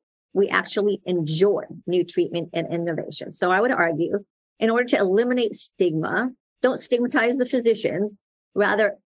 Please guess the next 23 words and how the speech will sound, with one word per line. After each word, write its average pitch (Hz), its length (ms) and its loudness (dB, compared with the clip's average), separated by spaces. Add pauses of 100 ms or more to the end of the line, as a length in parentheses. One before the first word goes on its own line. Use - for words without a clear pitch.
(100)
educate 240 600 -2
and 180 140 -6
provide 165 340 -4
resources. - 580 -8 (120)
Act 226 260 -2
like 214 280 2
the 214 180 2
drug 208 360 2
rep - 220 -2 (140)
who 175 80 2
teaches 226 340 0
doctors 208 340 0
how 214 140 2
to 208 60 4
use 202 240 2
a 190 40 2
new 196 160 2
diabetic 196 440 2
medication 185 440 0
or 160 60 -2
promote 196 400 0
their 180 100 2
product. 185 380 0